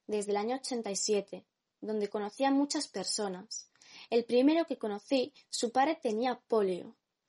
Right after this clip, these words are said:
que no es lo mismo que tengo, pero es parecido, entonces me comprendía mejor. Y enseguida habló conmigo, y también me presentó a sus hermanas. Por otra parte,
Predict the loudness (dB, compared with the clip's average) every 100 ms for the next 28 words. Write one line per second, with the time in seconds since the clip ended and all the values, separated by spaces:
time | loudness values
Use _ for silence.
0 | _ _ _ -4 0 0 2 2 2 0
1 | 0 0 2 2 2 0 -6 _ _ 4
2 | 4 2 0 -2 -2 0 0 0 -6 -8
3 | -4 0 -2 -2 -8 -8 -16 -18 -6 -4
4 | -2 -2 -2 -2 -2 -4 -6 -10 -8 -8
5 | -8 _ _ _ _ _ _ -2 0 0
6 | -2 0 0 -2 -4 -2 2 2 2 -2
7 | 0 -2 -6 -12 _ _ -10 -4 -2 2
8 | 4 4 2 -2 -6 -4 -6 -6 -6 -4
9 | -4 -4 -6 -10 -14 -14 _ _ _ -20
10 | -20 _ 2 2 4 2 4 2 -2 -10